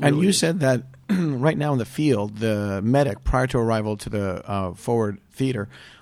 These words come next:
Speaker 1: will give five hundred mils Hexten and that's it?
Speaker 2: Yeah, so the, the military, uh, resuscita-, resuscitation paradigm is that if the patient has no radial pulse or is, has a decline in mental status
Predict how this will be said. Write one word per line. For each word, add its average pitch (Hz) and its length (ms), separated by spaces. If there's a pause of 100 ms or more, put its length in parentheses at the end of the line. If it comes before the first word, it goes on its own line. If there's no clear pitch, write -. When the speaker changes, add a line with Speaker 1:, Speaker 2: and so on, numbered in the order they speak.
Speaker 1:
will 131 380
give 127 300
five 127 220
hundred 131 140
mils 123 240
Hexten 123 340
and 113 80
that's 107 180
it? 117 140 (440)
Speaker 2:
Yeah, 127 180
so 151 220
the, 143 280
the 139 300
military, 160 760
uh, 131 240
resuscita-, 131 720
resuscitation 131 800
paradigm 127 680 (420)
is 131 240
that 127 180
if 160 200
the 180 100
patient 139 420
has 120 260
no 120 160
radial 143 320
pulse - 460 (680)
or 147 280
is, 127 500
has 131 160
a 120 80
decline 131 500
in 123 120
mental 123 220
status - 580